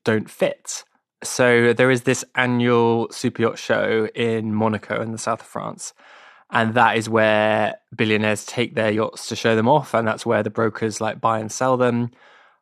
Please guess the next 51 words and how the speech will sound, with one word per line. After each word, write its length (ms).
But 140
now 460
the 100
biggest 320
ones 240
are 60
so 200
big 280
that 140
they 260
don't 360
fit 180
in 200
the 80
harbour. 480
Um, 320
so 140
if 80
you 100
wanna 160
go 80
and 180
see 220
those, 480
you 80
have 120
to 80
go 260
on, 160
like, 220
a 60
smaller 320
boat 320
out 380
into 260
the 80
sea 600
to 80
go 120
and 120
look 160
at 80
these 540
giant 320
boats 280
'cause 180
they're 160
that 260
big. 280
And, 120
like, 280